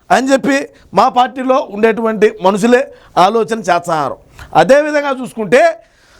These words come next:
సరే, ఇప్పుడు రెండోది ఏంటంటే, ఇంతకుముందు చెప్పినటువంటి హామీలు ఏ అయినా కూడా నెరవేర్చిందారా అంటే ఒక్కటి కూడా నెరవేర్చలేదంట. నిన్న గ్రౌండ్ రిపోర్ట్ అది, నిన్న రిపోర్ట్ ఇది,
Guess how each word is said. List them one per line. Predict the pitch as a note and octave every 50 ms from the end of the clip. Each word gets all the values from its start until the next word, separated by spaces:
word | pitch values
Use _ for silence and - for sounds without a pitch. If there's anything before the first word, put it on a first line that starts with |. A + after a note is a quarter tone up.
| _ _ _ -
సరే, | - - G#3+ B3+ F4 F4+ F4 E4+ - C#4
ఇప్పుడు | B3+ F#3 A3 B3 B3 C#4+ D4+ C#4 C#4
రెండోది | C#4 B3+ C4+ D#4 D#4 D4+ D4
ఏంటంటే, | C#4+ D#4 C#4+ C#4 C4 D#4+ E4+ F4+ F4+ F4+ - _ _ _ _ _ _ - _ -
ఇంతకుముందు | G#3 B3 D4+ C#4+ C4+ D4+ D4 D#4 E4 F#4 E4+ D#4 E4
చెప్పినటువంటి | D4 D4 D#4+ D4 D4 C#4+ D4 C4+ C4 A#3+ A#3+
హామీలు | A3 A3 A#3 C#4 C#4+ D4 C#4 C4
ఏ | A#3+ A#3
అయినా | A#3+ A#3 A#3+ A#3 A3+
కూడా | G#3 G3+ G3 A3 B3+ C4+ C4 - _ _ _ _ _ _ -
నెరవేర్చిందారా | G3+ A3 D4 D#4+ E4 E4 D#4+ - - C#4+ C#4 C4+ C4+ C4+ B3+ C4
అంటే | C4 B3+ A#3 F#3+ D4+ E4 F4 E4 E4+ _ _ _ _ _ _ _ E3+
ఒక్కటి | G3 F#3+ - B3 G#3+ A3
కూడా | A#3+ C4 C4+
నెరవేర్చలేదంట. | C4 A#3+ A#3+ A#3+ A#3+ A#3+ A#3 E3 G#3 G#3+ G#3+ G#3 G3 F#3+ E3+ E3 D3+ - - _ _ - _ -
నిన్న | F3 G3+ B3+ D4+
గ్రౌండ్ | D4 C4+ C4 A#3+ B3+ C#4+ C#4+ D4
రిపోర్ట్ | C#4+ E4+ - D4+ C#4+ C#4 C4+
అది, | B3 G#3+ E3+ - _ _ _ _ _ _ _ _ _ _ _ - -
నిన్న | E3 G3+ A#3+ C#4 C#4+
రిపోర్ట్ | C#4 C#4 B3+ D#4+ D#4+ D#4 D#4
ఇది, | C#4 C4 C4+ D4 E4